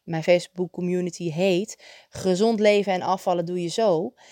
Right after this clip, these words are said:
En daar heb ik de vraag gesteld: "Waar willen jullie dat mijn volgende podcastaflevering over gaat?" En ik had drie dingen genoemd. Eh, v-, wil je sneller, eh, eh, buikvet verliezen? Eh, hoe ga je om met A D H D? En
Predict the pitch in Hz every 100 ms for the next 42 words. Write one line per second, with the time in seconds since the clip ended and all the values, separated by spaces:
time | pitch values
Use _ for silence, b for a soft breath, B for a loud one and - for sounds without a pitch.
0 | B B 208 220 240 262 214 202 254 262
1 | - - 233 233 262 247 247 240 233 208
2 | 202 196 190 - 254 240 190 - - 320
3 | - 185 - 185 185 175 170 175 170 156
4 | 165 170 - 254 190 - - 175 185 156
5 | 254 220 220 262 262 247 262 285 - B
6 | B B - 190 180 170 - - 160 165
7 | 147 170 190 190 170 160 147 110 - -
8 | 175 165 156 165 160 175 240 - 262 -
9 | 254 254 269 285 B B B B 202 190
10 | 180 220 - 196 185 - 185 175 - 175
11 | 175 170 165 170 220 247 262 b b b
12 | - 220 220 220 220 220 220 220 214 214
13 | 214 214 214